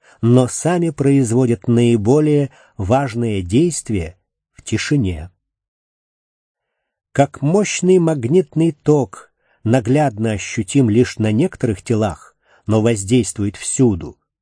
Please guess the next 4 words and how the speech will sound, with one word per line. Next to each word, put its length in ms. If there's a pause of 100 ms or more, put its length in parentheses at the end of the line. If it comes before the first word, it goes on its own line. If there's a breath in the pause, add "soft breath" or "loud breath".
(340)
так 340
наиболее 720
проникающие 1040
энергии 840